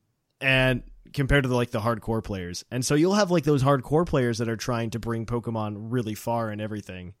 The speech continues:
And that's, I, something that can't happen. Um, it, or you break the game economy. You don't force trips to happen to go catch Mister Mime or catch something, some regional. It, it,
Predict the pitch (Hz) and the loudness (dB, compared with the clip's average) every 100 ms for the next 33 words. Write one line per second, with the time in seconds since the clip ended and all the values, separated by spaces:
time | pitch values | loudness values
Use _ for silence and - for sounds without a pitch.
0 | _ _ _ _ _ _ 117 110 107 104 | _ _ _ _ _ _ -4 -2 -2 -4
1 | _ _ _ _ _ _ _ _ _ _ | _ _ _ _ _ _ _ _ _ _
2 | - 113 131 123 - 120 156 - 156 151 | -4 2 2 2 -4 0 0 2 2 2
3 | 147 127 147 117 131 - 82 76 _ _ | 2 2 2 2 0 -2 -8 -12 _ _
4 | _ _ _ _ _ 92 95 85 - 131 | _ _ _ _ _ -10 -10 -10 -6 -6
5 | 85 135 131 131 117 123 - 123 127 120 | -2 -2 2 2 0 -2 -2 -2 0 -2
6 | 107 98 87 87 113 101 _ 120 135 127 | -6 -10 -10 -8 -8 -8 _ -6 -2 -2
7 | - - 131 123 - - 131 - 120 110 | -4 -6 -4 -2 -2 -4 -6 -4 -4 -2
8 | 113 117 113 110 110 110 107 113 - 117 | -4 -4 -6 -6 -6 -6 -4 -6 -4 -6
9 | - 107 107 101 98 98 98 113 - 113 | -6 -6 -6 -6 -8 -10 -6 -6 -4 -8
10 | 98 101 - 123 107 110 98 104 95 143 | -8 -12 -6 -6 -4 -6 -6 -8 -6 -6
11 | - 120 | -6 -10